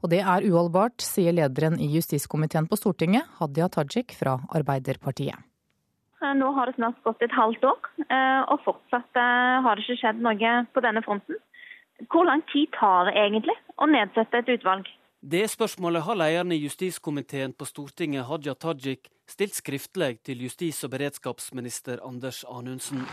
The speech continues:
Speaker 3: Tjuende januar, dagen etter storbrannen i Lærdal,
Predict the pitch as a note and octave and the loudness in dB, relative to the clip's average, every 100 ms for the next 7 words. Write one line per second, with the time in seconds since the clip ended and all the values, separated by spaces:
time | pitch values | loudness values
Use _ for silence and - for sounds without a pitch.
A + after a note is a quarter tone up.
0 | - - - - - - - - - - | -12 -14 -12 -12 -12 -14 -12 -12 -12 -12
1 | - - - - F#3+ A3 G#3+ G3 G#3 E3+ | -12 -14 -14 -8 -4 -2 2 2 2 2
2 | E3 E3 D#3+ G#3+ F#3+ F3+ E3+ G#3+ - E3+ | 2 0 -4 -2 0 -2 -2 -6 -6 -8
3 | D#3+ F#3+ F3+ D#3 - D#3+ F3 D3 C3+ C3+ | -6 -2 0 -2 -2 0 0 0 -2 -4
4 | C3+ | -6